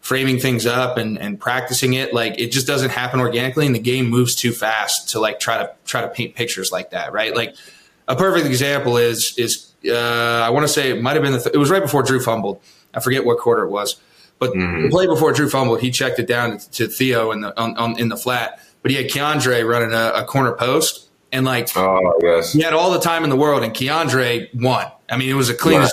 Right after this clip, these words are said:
Speaker 2: Right.
Speaker 1: day touchdown, and he, Drew had the whole field to throw him on the
Speaker 2: Yep.
Speaker 1: left side,
Speaker 2: Yep.
Speaker 1: and he had the time. Like, Drew hadn't been making that decision, and I don't know if he's not being coached to see these things or not being coached to read body language, but that was a,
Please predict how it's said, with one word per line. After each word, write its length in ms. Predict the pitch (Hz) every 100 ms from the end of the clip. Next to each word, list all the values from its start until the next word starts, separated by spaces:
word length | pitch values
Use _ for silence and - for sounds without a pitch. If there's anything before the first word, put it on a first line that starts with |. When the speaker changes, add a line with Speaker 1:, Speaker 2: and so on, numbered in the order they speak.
| -
Speaker 2:
Right. 120 | 123
Speaker 1:
day 60 | 127
touchdown, 380 | 123 107 104 107
and 100 | 123
he, 100 | 156
Drew 240 | 123 160
had 300 | 160 135 131
the 40 | 123
whole 760 | 127 - 123 147 160 160 151
field 280 | 151 147 127
to 60 | 123
throw 260 | 131 131
him 220 | 117 113 113
on 140 | 117
the 60 | 117
Speaker 2:
Yep. 80 | 117
Speaker 1:
left 140 | 120
side, 280 | - 127 110
Speaker 2:
Yep. 140 | - - - - - -
Speaker 1:
and 100 | 127
he 60 |
had 240 | 147 175 156
the 60 |
time. 540 | 156 151 156 160 175 170 _ _ _
Like, 320 | 127 127 - - - - - _ _ - - _ _
Drew 220 | - 240
hadn't 220 | 196 196 196
been 80 |
making 240 | 156 160 156
that 120 | 156
decision, 380 | 117 147 151 175
and 100 | 131
I 60 | 156
don't 140 | 151
know 120 | 143
if 80 | 139
he's 180 | 131 117
not 260 | 117 135 135
being 200 | 135 -
coached 320 | 127 131 -
to 60 |
see 200 | - 127
these 180 | 131 143
things 280 | 147 151 131
or 40 | 117
not 200 | 131 127
being 160 | 127
coached 300 | 123 127 123
to 80 | 123
read 140 | 127
body 220 | 117 117 135
language, 400 | 139 151 156 123
but 100 | 120
that 160 | 147
was 140 | 156
a, 60 | 135